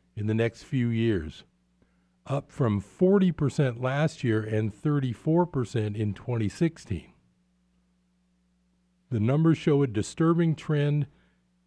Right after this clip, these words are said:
in one of the nation's most expensive housing markets.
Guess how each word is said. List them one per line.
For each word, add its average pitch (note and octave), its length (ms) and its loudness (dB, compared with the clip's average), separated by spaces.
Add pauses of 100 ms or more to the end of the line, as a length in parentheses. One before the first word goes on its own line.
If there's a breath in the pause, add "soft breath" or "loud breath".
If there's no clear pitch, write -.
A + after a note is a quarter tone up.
(200)
in A#2 200 0
one A#2+ 100 2
of A#2 80 0
the A#2 80 0
nation's C3 640 0 (100)
most A#2+ 320 0
expensive D3 680 -4
housing B2 500 -2
markets. - 540 -4